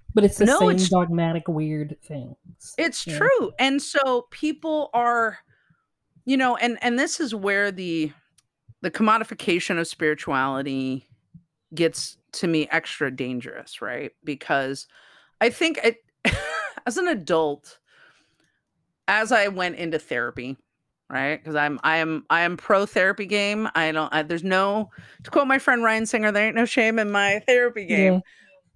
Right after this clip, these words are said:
Speaker 2: But I think back to, and again, this is because this is the framework I come out of. I think back to the pastors that I had that I s-, like, I went and sought counsel from.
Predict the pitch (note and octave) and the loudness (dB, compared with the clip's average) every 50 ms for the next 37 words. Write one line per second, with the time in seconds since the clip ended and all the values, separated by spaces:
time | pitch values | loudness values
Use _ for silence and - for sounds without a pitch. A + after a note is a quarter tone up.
0 | - F#3+ - - A#3 G#3 G#3 G#3 G3 - - - _ _ _ _ _ _ _ _ | -20 -18 0 2 2 4 4 2 0 -4 -8 -14 _ _ _ _ _ _ _ _
1 | _ _ _ _ _ _ _ _ _ _ _ _ - A3+ A#3+ A3 - - - C4+ | _ _ _ _ _ _ _ _ _ _ _ _ 2 2 2 2 -2 -2 0 0
2 | C#4 D#4 - A#3 F#3+ E3+ F3 E3+ E3+ - - _ - - - G3+ F3 D#3+ E3+ E3 | 0 0 0 0 0 2 2 0 0 -2 -8 _ -10 -6 -4 -4 -2 -2 -4 -4
3 | D#3+ D#3+ _ _ _ _ _ _ - E3 E3+ F3 F#3 G3 E3+ D3 C3 D3 D#3+ D#3 | -6 -8 _ _ _ _ _ _ -6 -6 -6 -2 0 0 0 0 -2 -4 -6 -6
4 | - F3+ E3 D3+ F3+ E3+ - G3+ D#3 C#3+ E3 E3 - - D#3 D3 D#3+ - - D3+ | -6 -10 -10 -8 -8 -8 -6 -8 -8 -6 -6 -8 -6 -8 -6 -6 -4 -2 -2 -2
5 | D3+ D3 C#3+ C3+ - - C#4+ D#4+ - - F#3 D#3 C3 C3 B2+ B2 - E3 F3 - | -2 -2 -4 -4 -2 -2 -2 -2 0 -2 0 0 0 0 -2 -2 -2 -6 -4 -2
6 | C4 C#4 D4 - - C#4 C4+ C4+ - - G#3 F3 D#3+ - - F#3+ F#3 G3 - - | -2 -2 0 0 0 0 0 -2 -4 -6 -6 -6 -6 -4 0 0 0 0 -2 -4
7 | - F#3 E3 D#3 - C#3 C#3 C3+ D3 - - - - A3 A3 E3+ D#3 C#3 C#3+ D3 | -6 -6 -2 2 2 2 2 2 0 -2 -4 -2 0 0 0 0 0 0 0 0
8 | D3 - - - - _ _ _ _ _ C3+ C#3 B2+ C3+ - - D3+ D3+ D#3 E3 | -2 -6 -10 -12 -14 _ _ _ _ _ -4 -4 -2 -2 -2 -2 -2 -2 0 -2
9 | D#3+ D3+ D#3 - _ - D3 C#3+ C#3 C#3+ C3+ - - - B2+ B2 - - - C#3 | -2 -4 -4 -6 _ -6 -6 -4 -4 -4 -6 -4 -2 -2 -2 -2 -4 -6 -8 -8
10 | C#3 C#3+ C#3 - - - - - - - - | -6 -6 -8 -10 -10 -12 -12 -10 -12 -12 -12